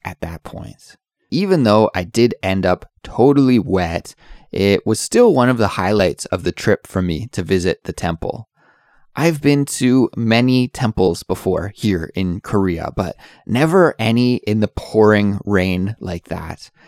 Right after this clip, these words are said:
And it was an amazing experience. It was just so peaceful and totally quiet, except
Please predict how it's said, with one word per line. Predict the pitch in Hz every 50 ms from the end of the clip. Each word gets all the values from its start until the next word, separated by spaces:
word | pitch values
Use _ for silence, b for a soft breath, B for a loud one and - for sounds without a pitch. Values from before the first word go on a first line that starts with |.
| b b b -
And | - - -
it | - -
was | - 165 156 160 156 139 - -
an | 123 120
amazing | 120 113 107 104 98 98 104 117 113 113 117 117 117 - -
experience. | 101 - - - - - 101 101 95 87 82 - 110 110 - - - b b b b b b
It | b 113
was | 92 117 107 -
just | - - 101 92 - - - - -
so | - - - - 131 160 180 170
peaceful | - - - 151 147 - - - - 143 127 135 127 - - -
and | 107 104 - -
totally | - - - - 165 175 175 170 160 151 151 147
quiet, | - - - 120 120 123 127 135 131 110 - -
except | - - - - - - 120 120 - - -